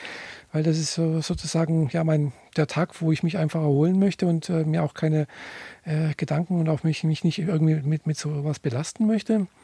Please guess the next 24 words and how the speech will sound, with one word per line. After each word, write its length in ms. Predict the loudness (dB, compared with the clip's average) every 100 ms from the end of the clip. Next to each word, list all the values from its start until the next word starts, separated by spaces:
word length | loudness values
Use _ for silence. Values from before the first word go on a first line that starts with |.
| -18 -16 -16 -8
Samstags 500 | 0 2 2 0 0
bin 120 | -2
ich 160 | -2 0
meistens 320 | -2 0 -2
ja 60 | 0
dann 120 | 0
noch 120 | 0
irgendwie 420 | 2 2 2 0
anders 280 | 0 -2 0
unterwegs. 420 | 0 2 0 0
Also, 260 | 2 2 2 -4 _ _ -8
ja, 200 | -4 -4 -6 -16 _ 0
bleibt 240 | 0 2
meistens 240 | 0 2
irgendwie 220 | 2 2 2
bloß 180 | 0
so 60 | 0
ein 40 |
Urlaubstag 520 | 0 0 0 -2 -4 -4
übrig. 300 | -4 -2 -2
Und 200 | -4 -4 -14 -16 -14 -16 -18 -6
ja, 220 | -4 -4 -4
im 140 | -2 0
August 540 | 2 0 0 -8 -10